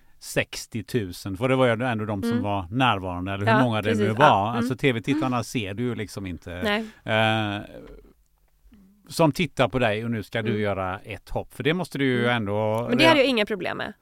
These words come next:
Speaker 2: Absolut.
Speaker 1: Vad var
Speaker 2: Det
Speaker 1: skillnaden då, då?
Speaker 2: Eh, jag, jag behöver inte säga någonting. Jag gör ju någonting som jag kan.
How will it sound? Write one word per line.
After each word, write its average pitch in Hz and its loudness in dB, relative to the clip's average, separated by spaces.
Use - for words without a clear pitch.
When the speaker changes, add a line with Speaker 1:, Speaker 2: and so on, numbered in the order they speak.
Speaker 2:
Absolut. 240 -2
Speaker 1:
Vad 180 6
var 214 8
Speaker 2:
Det 160 0
Speaker 1:
skillnaden 180 4
då, 202 2
då? 107 -4
Speaker 2:
Eh, 240 -4
jag, 240 -2
jag 247 0
behöver 240 2
inte 208 0
säga 226 0
någonting. 285 -2
Jag 214 4
gör 220 4
ju 208 4
någonting 220 -2
som 190 -2
jag 180 -6
kan. 294 -4